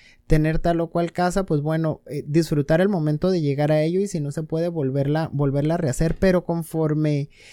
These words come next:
íbamos avanzando, les digo, es que mis metas se van volviendo cada vez más emocionales y se van volviendo menos materiales.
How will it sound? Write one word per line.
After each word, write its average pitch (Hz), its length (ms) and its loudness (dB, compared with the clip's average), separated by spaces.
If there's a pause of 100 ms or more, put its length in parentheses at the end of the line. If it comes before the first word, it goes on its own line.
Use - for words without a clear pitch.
(160)
íbamos 202 380 4
avanzando, 160 540 0
les 196 160 0
digo, 190 200 -2
es 170 120 -2
que 185 100 -4
mis 175 160 0
metas 156 300 -2
se 151 100 2
van 147 220 -2
volviendo 165 600 0
cada 160 240 -2
vez 160 160 -4
más 160 220 -6
emocionales 156 760 -4
y 180 60 -6
se 156 120 -2
van 139 220 -4
volviendo 151 420 -2
menos 151 300 -2
materiales. 151 840 -2